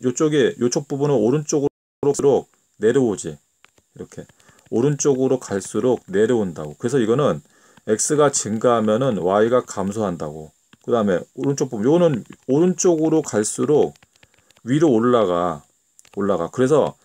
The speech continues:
X가 증가하면은 Y도 증가하는 부분이야. 뭐고 하는 거냐? 아, 증가, 증가구나. 증가, 증가니까 답은 요 놈이네.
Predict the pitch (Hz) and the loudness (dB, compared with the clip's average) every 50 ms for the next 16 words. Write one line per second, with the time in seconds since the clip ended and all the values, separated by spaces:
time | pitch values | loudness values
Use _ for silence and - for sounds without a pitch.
0 | _ _ _ _ 110 117 117 - - 156 143 151 139 - - - 110 120 117 127 | _ _ _ _ -2 -2 0 0 0 0 2 2 2 0 -2 -2 -4 -2 0 2
1 | 120 120 117 117 127 139 135 113 90 92 98 110 117 127 123 - - 113 110 117 | 2 2 2 0 0 0 0 0 2 2 2 2 2 2 -2 -2 -4 -2 0 0
2 | 123 117 110 - - _ _ _ _ _ _ _ - 95 78 92 87 82 78 76 | 0 0 0 -4 -8 _ _ _ _ _ _ _ -20 -14 -12 -10 -10 -8 -10 -12
3 | - - 80 80 95 98 104 113 110 104 92 101 117 110 90 - - 95 - - | -14 -18 -14 -8 -8 -4 -2 -2 -2 -2 -2 -4 -6 -6 -10 -12 -12 -8 -8 -6
4 | - 117 131 127 117 110 101 92 82 95 110 120 98 - - _ _ - - - | 0 2 2 2 2 0 -2 -4 -4 -4 -6 -6 -6 -8 -12 _ _ -20 -20 -20
5 | - - _ - - 160 196 220 208 208 214 196 196 190 180 180 170 - 120 117 | -20 -12 _ -4 0 2 2 4 4 4 2 2 2 2 2 0 0 0 -2 -4
6 | 143 165 131 110 107 123 127 123 110 95 90 90 92 90 80 | -2 -2 0 0 0 0 -2 -2 -2 -2 0 -2 -2 -4 -6